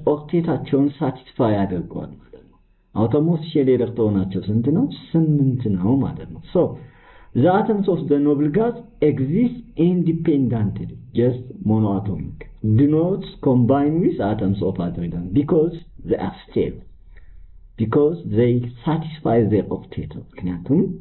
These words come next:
ኦክቴት ሮላቸውን ሳቲስፋይ አድርገዋል፣ ስቴብል ናቸው።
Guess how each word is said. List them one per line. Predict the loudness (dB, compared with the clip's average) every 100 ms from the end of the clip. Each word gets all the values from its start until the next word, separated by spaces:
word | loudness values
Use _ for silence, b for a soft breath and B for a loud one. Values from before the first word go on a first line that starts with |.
| -16 b b -2
ኦክቴት | -2 2 0 2
ሮላቸውን | 2 2 -2 -4 -4 -4
ሳቲስፋይ | -4 -4 -8 -8 -6
አድርገዋል፣ | -6 -10 -12 -8 -4 -4 B B B B -6 -6
ስቴብል | -4 -2 0 0 -4
ናቸው። | -8 -10 -16